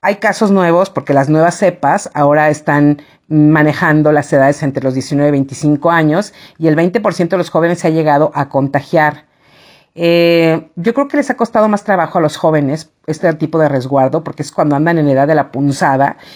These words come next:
que no se quieren quedar en su casa, que quieren salir, que quieren convivir, que para ellos es súper importante socializar. Entonces yo creo que por eso, por ahí va más o menos esta cuestión de que se han llegado a contagiar.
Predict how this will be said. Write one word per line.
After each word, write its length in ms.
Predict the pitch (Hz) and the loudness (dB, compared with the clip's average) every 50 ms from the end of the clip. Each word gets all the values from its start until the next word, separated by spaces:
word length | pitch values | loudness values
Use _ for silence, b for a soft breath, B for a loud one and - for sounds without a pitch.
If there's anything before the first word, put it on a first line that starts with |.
| B B | B B
que 100 | - 165 | -6 -4
no 80 | 165 | -4
se 80 | 175 185 | -4 -2
quieren 200 | - 214 202 196 | -2 -2 -2 0
quedar 200 | - 175 160 160 | 0 0 0 0
en 80 | 160 | 0
su 180 | 156 - 147 139 | -2 -4 -6 -4
casa, 400 | - 160 151 139 139 - 147 156 | -2 0 0 0 0 0 -2 0
que 140 | 160 160 139 | 0 -2 -2
quieren 240 | - 151 147 147 143 | 0 0 0 0 0
salir, 440 | - 156 135 143 165 180 175 170 | -2 -2 0 2 2 4 2 2
que 120 | 165 156 139 | 0 -2 -4
quieren 240 | - 156 147 143 147 | -2 0 0 0 -2
convivir, 720 | - 147 135 135 139 139 151 185 185 175 175 170 175 175 B B B B B | -2 -2 -2 -2 -2 -2 0 0 0 2 2 2 2 0 B B B B B
que 100 | - 156 | -8 -6
para 160 | - 151 151 | -2 0 2
ellos 220 | 156 165 165 165 | 2 2 0 0
es 180 | 190 170 - - - | -4 -6 -8 -8 -10
súper 320 | - - 175 156 180 156 | -6 -6 -4 -2 0 0
importante 520 | 156 147 - 131 131 - 135 135 - 147 143 | 0 0 -2 -4 -4 -4 -4 -4 -4 -6 -6
socializar. 640 | - 135 - - 131 120 117 120 - 147 127 135 | -8 -8 -6 -4 -6 -4 -6 -8 -6 -6 -4 -4
Entonces 260 | 135 131 - 147 - | -6 -8 -10 -8 -4
yo 80 | 196 202 | -4 -2
creo 140 | 214 202 - | -2 -2 -2
que 100 | - - | -2 -4
por 220 | - - 175 175 | -2 0 0 2
eso, 320 | 190 180 - - 185 - | 2 0 0 -2 -4 -2
por 100 | - 160 | 0 0
ahí 140 | 151 156 160 | 0 2 2
va 220 | 151 147 147 147 - B B B B B B | 2 2 2 0 -2 B B B B B B
más 180 | - 160 160 - | -4 -4 -2 0
o 60 | 170 | 0
menos 300 | 156 156 151 151 156 151 | 2 2 2 2 0 -2
esta 200 | - - - 127 | -4 -6 -6 -4
cuestión 360 | - 143 - - - 139 143 | -4 -6 -6 -4 -4 -2 -2
de 100 | 139 135 | -2 -4
que 180 | - 135 117 - B B B B | -4 -4 -6 -6 B B B B
se 200 | B - - 170 | B -8 -2 0
han 260 | 151 147 147 151 151 - | 2 2 2 2 0 -2
llegado 340 | 151 147 147 143 139 143 | -2 0 2 2 4 2
a 80 | 143 139 | 2 0
contagiar. 520 | - 113 120 - 110 110 - - 78 - | -2 -6 -6 -6 -8 -10 -10 -12 -14 -14